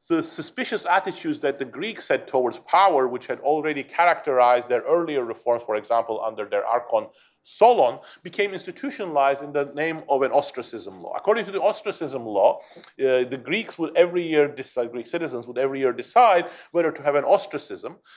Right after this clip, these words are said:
and if they, and ostracism comes from ostrakon, the, the word for, uh, shard, and if they decided to have an ostracism, each Greek citizen would write the name of, uh, of somebody on a piece of broken pottery, and then whosever name was represented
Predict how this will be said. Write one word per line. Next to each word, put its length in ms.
and 80
if 140
they, 300
and 160
ostracism 500
comes 260
from 200
ostrakon, 560
the, 160
the 80
word 260
for, 340
uh, 280
shard, 480
and 220
if 140
they 100
decided 460
to 80
have 320
an 100
ostracism, 720
each 260
Greek 200
citizen 400
would 160
write 260
the 60
name 640
of, 520
uh, 380
of 100
somebody 440
on 320
a 80
piece 260
of 160
broken 340
pottery, 500
and 100
then 80
whosever 400
name 400
was 280
represented 720